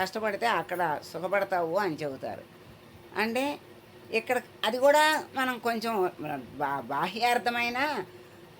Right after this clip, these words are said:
లౌకికార్థమే అయినా ఇప్పుడు పుట్టింటో కష్టపడి అన్ని పనులు చే-, నేర్చుకుని చేసి అత్తింటికి వెళ్ళారనుకోండి,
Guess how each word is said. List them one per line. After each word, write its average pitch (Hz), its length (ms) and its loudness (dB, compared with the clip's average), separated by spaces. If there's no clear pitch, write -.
లౌకికార్థమే 233 840 2
అయినా 233 420 -2
ఇప్పుడు 226 380 6
పుట్టింటో 240 680 4
కష్టపడి 226 880 4
అన్ని 247 320 0
పనులు 262 280 2
చే-, 214 340 4
నేర్చుకుని 214 880 2
చేసి 226 560 4
అత్తింటికి 254 460 2
వెళ్ళారనుకోండి, 175 880 2